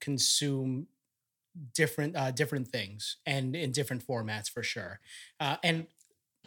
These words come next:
uh, with that, you might read something, Sean, and you might read the same thing and take it differently. So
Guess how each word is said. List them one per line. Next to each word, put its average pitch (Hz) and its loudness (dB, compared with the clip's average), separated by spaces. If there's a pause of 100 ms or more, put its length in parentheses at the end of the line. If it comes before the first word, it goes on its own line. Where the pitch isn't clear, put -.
(100)
uh, 185 2
with 156 4
that, 156 6
you 151 4
might 175 4
read 127 2
something, 123 0
Sean, 120 0 (380)
and 131 2
you 180 6
might 143 6
read 131 0
the 123 2
same 131 4
thing 160 0 (160)
and 165 0
take 233 6
it 117 -2
differently. - -8 (360)
So 131 4